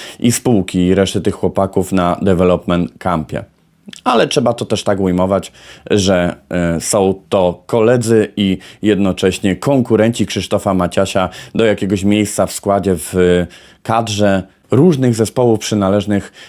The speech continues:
do Florida Panthers. I w tej chwili sobie powiemy po kilka słów o tym, kto z Maciasiem jeszcze był na tym development camp. Przede wszystkim byli zawodnicy na różnych etapach swojej kariery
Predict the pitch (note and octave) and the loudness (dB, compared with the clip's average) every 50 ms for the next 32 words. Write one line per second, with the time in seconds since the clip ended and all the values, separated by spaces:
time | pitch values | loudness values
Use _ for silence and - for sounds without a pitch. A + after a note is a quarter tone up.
0 | - _ - G2 F#2 G2+ F#2+ F#2 F#2 F2+ F2 F2+ - - G#2 G2+ G2 F#2+ F2+ F2+ | -14 _ -6 -2 0 2 2 4 2 2 0 0 0 0 2 2 2 2 0 0
1 | F2+ F2 - F#2+ F#2 F#2 F2+ - A#2 C3 B2+ - - A2+ G2 - - C#3 C3+ B2 | 0 0 0 -2 -2 -2 0 0 0 -2 -2 -2 -2 -4 -4 -2 0 0 0 0
2 | A#2+ - - A#2 A2+ A#2+ A2+ - - A2+ G2+ F#2+ G#2 G#2+ G#2+ G#2 G2+ F#2+ - A2+ | 0 0 0 0 2 0 0 0 -2 -2 0 2 2 2 4 2 2 0 -2 -2
3 | A#2 G#2+ A#2 G#2+ G#2 G#2 G2+ G2+ F#2+ - G#2 G2 - - G#2 - - G#2 F#2+ - | 0 0 2 2 4 4 2 2 0 -2 -4 -2 -2 -2 -2 -2 -2 -2 -2 -2
4 | A2 F#2+ G2 G2 F#2+ - G2+ G2 F#2 - - - - - - - - F#3 F#3 D3+ | -4 -2 -2 -2 -2 0 -2 -2 -2 -4 -8 -16 -20 -20 -14 -6 -2 -2 -2 0
5 | B2+ B2+ A#2 A#2 - A2+ G#2 - A#2 G#2+ G2+ G2+ G2 - - - G2 F2+ F2 - | 0 0 0 0 0 -2 -2 0 0 0 2 0 0 -2 -2 -2 -2 -2 -2 -6
6 | - - - _ G2 G#2 A2+ G#2 G#2 G2 F#2+ F2 - G2+ F#2+ F#2+ F#2+ G2 E2+ F#2+ | -12 -20 -14 _ 0 2 2 4 4 2 0 0 0 0 0 0 0 0 2 2
7 | F#2+ F#2+ F#2 - - F2+ F2 F2 F2 - G2+ G#2 G#2+ A2 G2+ - - - _ - | 2 2 0 0 -2 -4 -4 -4 -4 -2 -2 -2 0 -2 -4 -8 -14 -10 _ -2
8 | D#3+ E3 D3 D#3 C3 - F3+ F3 - - D#3+ D3 C3+ B2+ D3 D3+ D#3 D3 C3+ C#3+ | 0 0 0 0 0 0 -2 -2 0 2 2 2 4 2 2 2 0 0 0 0
9 | B2 A#2+ B2 A2+ A2+ C3 C#3+ D3+ C#3 - - - C#3+ C3+ C3+ C3 B2+ B2 A#2+ A#2+ | 0 0 -2 0 0 0 0 0 -2 -2 0 2 2 2 2 2 2 2 2 2
10 | C3+ C#3+ C3 C3+ C3+ A#2+ B2 A#2 - B2+ B2 - A#2+ - - - B2 A#2 A2 G2+ | 2 2 2 0 0 0 0 0 0 -2 -2 -2 -4 -4 -4 -2 0 2 2 2
11 | - A2 G#2 A2 A2+ A#2 A2+ A#2 A2+ | 0 0 0 2 2 2 4 4 2